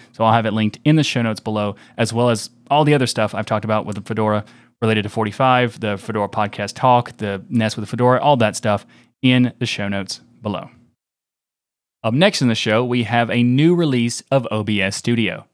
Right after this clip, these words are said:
which is version twenty-seven point one. Now, twenty-seven point one doesn't sound like it would be an exciting change because point one implies a minor update,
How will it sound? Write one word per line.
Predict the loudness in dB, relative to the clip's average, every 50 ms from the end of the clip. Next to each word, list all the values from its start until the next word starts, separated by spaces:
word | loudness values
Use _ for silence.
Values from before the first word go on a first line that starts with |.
| _ _
which | -10 -10 -8 -6
is | -8 -8
version | -4 -4 -4 -2 -2 -2 -4 -4 -6
twenty-seven | -6 -6 -4 -4 -4 -2 0 0 0 0 0 -4 -4 -6 _
point | -10 -6 -4 -4 -4 -4 -6 -12 _ _ _ _ _ 0
one. | 2 2 2 2 0 -4 _ _ _ _ _ _ _ _ -2 0
Now, | 2 2 0 -2 -4
twenty-seven | -2 0 0 2 2 0 0 0
point | 0 0 0 2 2
one | 2 2
doesn't | 2 0 -2 -4
sound | -2 0 2 2 4 2
like | 2 0 0
it | -2
would | -4 -2
be | -2 -2
an | -2 -2
exciting | -4 -4 0 0 0 0 0 -2
change | -2 -2 0 0 2 0 -2 -4
because | -6 -6 -6 -6 -6 -6
point | -6 -4 -4 -4 -4 -4
one | -4 -2 -2 -2
implies | -2 -2 -2 0 0 0 -2 -4 -8 -10
a | -8 -6
minor | -4 -2 -2 -2 -4 -4
update, | -2 -2 -2 -2 -2 -4 -4 -4 -6 -10